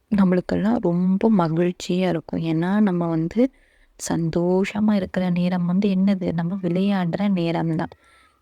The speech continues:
ஏன்னா அதை வந்து நம்ம விளையாட்டு அப்படிங்கிறத யாருமே வந்து வேணான்னு சொல்லவே மாட்டா. அப்படிதானே?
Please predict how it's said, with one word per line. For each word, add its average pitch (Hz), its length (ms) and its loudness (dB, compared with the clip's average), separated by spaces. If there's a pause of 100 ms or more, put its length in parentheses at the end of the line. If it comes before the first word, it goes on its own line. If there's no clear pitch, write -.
(180)
ஏன்னா 196 280 2
அதை 175 220 2
வந்து 170 260 0
நம்ம 165 220 0
விளையாட்டு 185 800 0
அப்படிங்கிறத 175 520 -2
யாருமே 185 800 0
வந்து 180 380 0 (500)
வேணான்னு 185 580 2
சொல்லவே 180 560 0
மாட்டா. 180 440 -2 (120)
அப்படிதானே? 208 600 2